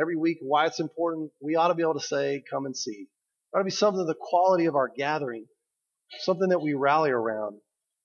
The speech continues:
that we can't fully explain with words, but you just have to be there to experience it. And a big part of what we do when we gather,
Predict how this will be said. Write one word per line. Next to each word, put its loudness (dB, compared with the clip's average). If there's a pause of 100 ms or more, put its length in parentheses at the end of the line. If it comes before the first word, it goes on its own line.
that -4
we -4
can't 0
fully 4
explain -2
with -2
words, -6 (320)
but -12
you -10
just -4
have 0
to -10
be -8
there -8 (500)
to -6
experience -6
it. -18 (1200)
And -6
a -8
big -2
part 8
of 2
what 4
we -2
do 6
when 6
we 0
gather, 2